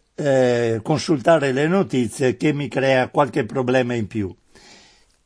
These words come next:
E gli argomenti che volevo, mm, condividere con voi oggi, tratti dal Salvagente, riguarderanno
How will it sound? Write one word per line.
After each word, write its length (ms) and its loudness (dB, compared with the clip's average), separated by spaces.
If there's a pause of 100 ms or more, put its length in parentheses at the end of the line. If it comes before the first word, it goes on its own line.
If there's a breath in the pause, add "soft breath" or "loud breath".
(160)
E 300 8
gli 180 6
argomenti 680 4
che 140 -2
volevo, 840 0
mm, 240 -6
condividere 760 0
con 200 -2
voi 280 2
oggi, 360 0
tratti 420 0
dal 180 0
Salvagente, 1080 0 (340 soft breath)
riguarderanno 1500 4